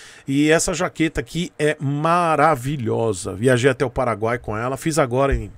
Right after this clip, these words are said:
em outubro. Fiz uma viagem de quase quatro mil quilômetros com o Rick, o Marcão. A gente rodou, fomos nas Serras Catarinenses, Urubici, Serra do Corvo Branco, Rio do Rastro. Depois fomos,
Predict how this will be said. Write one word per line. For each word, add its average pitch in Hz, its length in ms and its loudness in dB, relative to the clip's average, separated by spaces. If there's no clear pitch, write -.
em 123 140 -8
outubro. 123 720 -4
Fiz 139 180 -8
uma 156 140 -4
viagem 139 440 0
de 131 140 -6
quase 160 340 -4
quatro 196 320 -2
mil 170 160 -8
quilômetros 151 420 -6
com 143 120 -8
o 117 40 -4
Rick, 135 340 -4
o - 20 -8
Marcão. 156 720 -6
A 123 60 -6
gente 147 200 -8
rodou, 135 460 0
fomos 160 300 -10
nas 131 180 -4
Serras 135 320 -2
Catarinenses, 127 840 -6
Urubici, 135 720 -6
Serra 151 260 -8
do 135 80 -14
Corvo 135 260 -8
Branco, 127 680 -6
Rio 175 140 -2
do 143 160 -4
Rastro. 127 640 0
Depois 143 400 -8
fomos, 175 240 -8